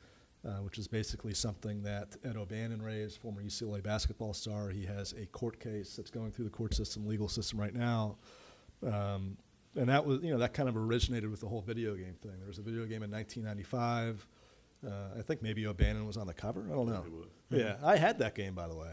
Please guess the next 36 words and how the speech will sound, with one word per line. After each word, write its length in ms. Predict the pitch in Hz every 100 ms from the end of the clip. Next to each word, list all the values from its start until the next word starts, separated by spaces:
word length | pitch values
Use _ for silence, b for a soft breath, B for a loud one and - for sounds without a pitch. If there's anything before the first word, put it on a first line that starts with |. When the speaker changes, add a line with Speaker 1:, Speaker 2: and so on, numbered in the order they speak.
| -
Speaker 2:
Me 100 | 85
too. 180 | 80 80 - -
Speaker 1:
Pretty 160 | 190
good 140 | 185 165
game. 220 | 185 143 -
Speaker 2:
Oh, 200 | 95 82
man, 280 | 80 98 101
I 40 | 127
missed 220 | 120 -
the 60 |
college 260 | - 85 73
games. 320 | 76 73 -
Speaker 1:
Yeah, 240 | 196 190 135
I 40 |
loved 200 | 160 165
that 160 | 117 95
game 220 | 95 98
back 180 | 104 110
in 60 |
the 60 | 113
day 120 | 107
when 120 | 110
I 40 | 107
was 120 | 107
a 40 |
kid. 340 | - 131 120 95 - b b b b -
Um, 480 | 117 107 104 104
but 120 | 117 170
yeah, 160 | 196
so 120 | 139 143
that 160 | 147
case 360 | - 156 139 -
came 200 | - 139
about 400 | 120 123 123 -
when 520 | 131 113 110 107 107 -
O'Bannon, 920 | 117 92 110 113 110 107 104 101